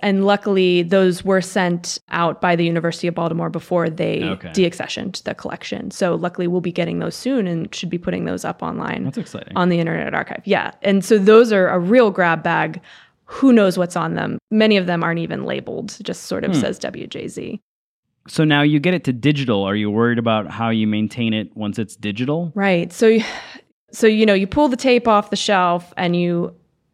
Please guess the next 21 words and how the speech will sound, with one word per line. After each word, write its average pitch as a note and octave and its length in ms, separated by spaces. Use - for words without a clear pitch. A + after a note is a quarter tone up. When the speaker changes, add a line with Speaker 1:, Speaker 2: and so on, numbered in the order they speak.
Speaker 1:
run A3 320
it G#3+ 120
through G3 160
the F#3 80
rack, F#3 280
which F3+ 120
is F#3 120
a, F3+ 260
a - 20
very G#3+ 420
intense, F3+ 680
there's F#3+ 180
a F3 220
technical A#3 460
process G3 560
to - 120
get F#3 300
the E3 300
signal F#3+ 640
as F3+ 180
appropriately F3+ 1200